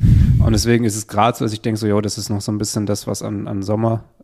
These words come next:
irgendwie noch, noch bleibt von dem Jahr. Und dann wahrscheinlich so ab Anfang September, also ab in zwei, drei Wochen, glaub ich, dann wird so viel gehen, arbeitstechnisch.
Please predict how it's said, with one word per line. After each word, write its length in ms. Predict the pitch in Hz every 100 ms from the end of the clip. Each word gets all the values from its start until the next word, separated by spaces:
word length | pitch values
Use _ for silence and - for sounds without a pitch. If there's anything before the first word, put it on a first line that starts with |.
| _
irgendwie 340 | 131 113 104
noch, 320 | 101 104 - -
noch 160 | 113
bleibt 240 | - 113 -
von 140 | 139
dem 80 | 127
Jahr. 320 | 123 127 123 _ _ _ _ _
Und 200 | - 101
dann 80 | 101
wahrscheinlich 320 | 98 107 98
so 120 | - -
ab 200 | 110 104
Anfang 420 | 98 104 98 98 -
September, 500 | - - 98 101 95 - -
also 180 | 101 92 - -
ab 260 | - -
in 120 | -
zwei, 140 | 101 110
drei 180 | 101 107
Wochen, 180 | 110
glaub 180 | 104 98
ich, 140 | 98 -
dann 300 | 101 95 95 127 - 104 - -
wird 100 | - -
so 100 | 104
viel 220 | - 104
gehen, 240 | 98 104
arbeitstechnisch. 680 | 113 104 104 - 104 107 -